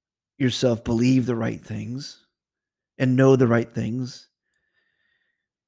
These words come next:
It's that you already are all the right things. You are the gold. You are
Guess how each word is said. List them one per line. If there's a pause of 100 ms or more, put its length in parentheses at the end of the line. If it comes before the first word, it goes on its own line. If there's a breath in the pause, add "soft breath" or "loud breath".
(1500)
It's
that
you
already
are
all
the
right
things.
You
are
the
gold. (480 soft breath)
You
are